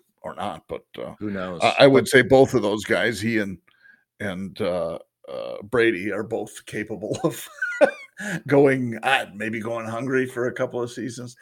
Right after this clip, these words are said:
Speaker 2: Oh,
Speaker 1: They
Speaker 2: I'm
Speaker 1: don't
Speaker 2: sure.
Speaker 1: have
Speaker 2: I'm
Speaker 1: trouble
Speaker 2: sure.
Speaker 1: with the prices of gas. Let's just say
Speaker 2: No,
Speaker 1: that.
Speaker 2: they're,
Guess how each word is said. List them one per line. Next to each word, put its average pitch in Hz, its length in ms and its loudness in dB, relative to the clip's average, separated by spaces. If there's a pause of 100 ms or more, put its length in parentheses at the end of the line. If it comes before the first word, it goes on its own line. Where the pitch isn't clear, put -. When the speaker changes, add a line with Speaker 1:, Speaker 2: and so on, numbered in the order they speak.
(140)
Speaker 2:
Oh, 147 80 4
Speaker 1:
They 160 100 10
Speaker 2:
I'm 165 40 8
Speaker 1:
don't 151 140 4
Speaker 2:
sure. 131 100 2
Speaker 1:
have 135 140 0
Speaker 2:
I'm - 60 -18
Speaker 1:
trouble 139 240 6
Speaker 2:
sure. 127 200 2
Speaker 1:
with 113 120 -4
the 113 100 -10
prices 104 720 -4
of 85 180 -16
gas. - 520 -16
Let's - 240 -20
just 107 200 -12
say - 0 -
Speaker 2:
No, 95 240 -6
Speaker 1:
that. - 160 -18 (160)
Speaker 2:
they're, 95 240 -6